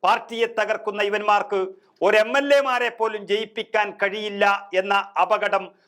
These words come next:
മുൻകൂട്ടി മനസ്സിലാക്കി തന്നെയാണ് കെ പി സി സി പണി കൊടുത്തത്. ചില പുഴുക്കുത്തു എം പിമാർ മാത്രമാണ് ഇതിലുള്ളതെങ്കിലും ഒരാളെ മാത്രം മാറ്റി നിർത്താൻ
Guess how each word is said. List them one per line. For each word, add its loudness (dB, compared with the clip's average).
മുൻകൂട്ടി 0
മനസ്സിലാക്കി 0
തന്നെയാണ് 2
കെ 8
പി -4
സി -4
സി 0
പണി 2
കൊടുത്തത്. -2
ചില 6
പുഴുക്കുത്തു 2
എം -2
പിമാർ 4
മാത്രമാണ് 2
ഇതിലുള്ളതെങ്കിലും 0
ഒരാളെ 4
മാത്രം 0
മാറ്റി -2
നിർത്താൻ 0